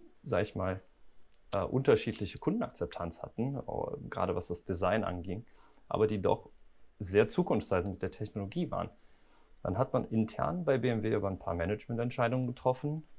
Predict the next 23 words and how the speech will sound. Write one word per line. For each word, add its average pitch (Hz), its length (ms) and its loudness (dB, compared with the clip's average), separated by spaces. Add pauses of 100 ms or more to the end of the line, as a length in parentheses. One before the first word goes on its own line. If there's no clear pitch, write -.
(200)
die 113 240 0
diese 104 340 -2
Elektromobilität 104 1120 -2 (640)
wieder 117 240 4
etwas - 240 0
aufs - 240 -8
Ab-, - 160 -14 (160)
Abstellgleis 127 600 4
gestellt 147 400 2
haben. 165 240 -2
Und 110 160 -2
dann 101 160 2
hat 110 160 -2
B 101 120 0
M 95 140 0
W 98 160 2
sehr 101 200 2
viele 143 340 0
talentierte 101 920 0
Leute 90 380 -2
verloren, 117 500 -2
die 113 140 -4
dann 92 280 -6